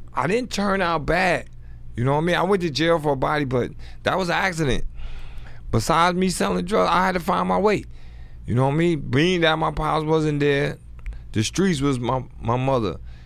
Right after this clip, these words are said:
and prison was my father. So they taught me how to bid and stay out of this motherfucker.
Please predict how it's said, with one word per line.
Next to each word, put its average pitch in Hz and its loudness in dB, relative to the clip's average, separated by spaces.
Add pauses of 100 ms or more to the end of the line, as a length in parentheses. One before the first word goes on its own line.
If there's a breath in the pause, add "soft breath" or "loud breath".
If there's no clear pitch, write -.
(180 loud breath)
and 104 0
prison 151 4
was 131 2
my 147 0
father. 170 -2 (560 loud breath)
So 117 2
they 156 4
taught 160 4
me 156 2
how 143 0
to 135 2
bid 131 2
and 120 0
stay 139 2
out 147 4
of 131 2
this 113 0
motherfucker. - -6